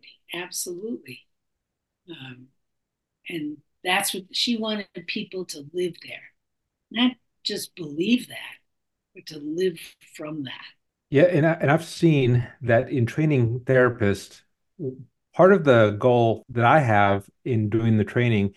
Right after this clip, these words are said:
Speaker 2: is helping them to have a perspective that they are of great value.
Speaker 1: Yes.
Speaker 2: And it's through that,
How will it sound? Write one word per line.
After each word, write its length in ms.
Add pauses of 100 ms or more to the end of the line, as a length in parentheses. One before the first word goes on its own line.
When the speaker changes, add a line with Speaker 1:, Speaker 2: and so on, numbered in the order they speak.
(200)
Speaker 2:
is 140
helping 500
them 300
to 100 (120)
have 180
a 60
perspective 800
that 480
they 200
are 280
of 320
great 260
value. 460 (840)
Speaker 1:
Yes. 300
Speaker 2:
And 100
it's 180
through 360
that, 560